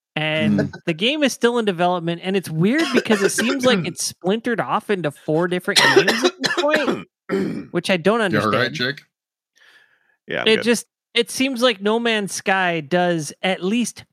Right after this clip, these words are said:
Speaker 1: most of what Star Citizen wanted in one package instead of multiple separate packages.
Speaker 2: I've
Speaker 1: And it's
Speaker 2: seen tropes that talk about how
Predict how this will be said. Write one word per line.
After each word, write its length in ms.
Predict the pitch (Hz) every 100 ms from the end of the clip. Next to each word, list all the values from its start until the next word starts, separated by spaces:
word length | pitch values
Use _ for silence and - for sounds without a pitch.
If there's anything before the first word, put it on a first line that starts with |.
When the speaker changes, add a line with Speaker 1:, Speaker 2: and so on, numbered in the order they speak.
| -
Speaker 1:
most 540 | 147 151 170 254 -
of 120 | 277 185
what 200 | 160 -
Star 300 | - 139 135
Citizen 520 | - 147 135 147 143
wanted 500 | 143 135 139 143 156 _ _ _ _ _ _ _ _ _ _
in 360 | 185 190 175 156
one 280 | 180 190 180
package 680 | - 196 190 143 120 - - -
instead 380 | 156 - 160 139
of 160 | 131
multiple 760 | 135 147 156 175 175 175 - 143
separate 420 | - 165 - 131
packages. 760 | 160 147 127 120 117 117 - - _ _ _ -
Speaker 2:
I've 120 | 151
Speaker 1:
And 80 | 143
it's 120 | 135
Speaker 2:
seen 300 | 175 202 196
tropes 920 | 147 - 123 131 165 - - - - - - - -
that 240 | 120 131
talk 380 | - 127 131 123
about 340 | 127 120 117 98
how 260 | 113 110